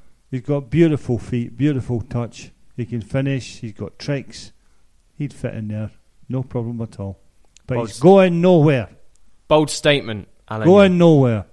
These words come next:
Speaker 2: Re-, Riyad Mahrez would fit in w-, alongside Cristiano Ronaldo, Gareth Bale, and co.
Speaker 1: Absolutely.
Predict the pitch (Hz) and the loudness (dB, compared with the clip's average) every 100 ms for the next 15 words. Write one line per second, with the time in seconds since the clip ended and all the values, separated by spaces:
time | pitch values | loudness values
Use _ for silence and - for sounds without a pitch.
0 | - 131 139 139 147 151 135 139 131 120 | -4 0 0 2 2 4 2 0 0 -2
1 | 120 - 131 135 120 117 113 123 123 123 | -8 -6 -6 -4 -4 -6 -8 -6 -4 -4
2 | 120 131 123 120 117 - 143 - 135 127 | -6 -2 -2 -2 -6 -6 -6 -2 -2 0
3 | 123 117 117 123 117 110 123 120 101 101 | 0 -2 -2 -2 -2 -2 -2 -2 -4 -2
4 | 143 - 147 143 131 | -2 2 4 4 2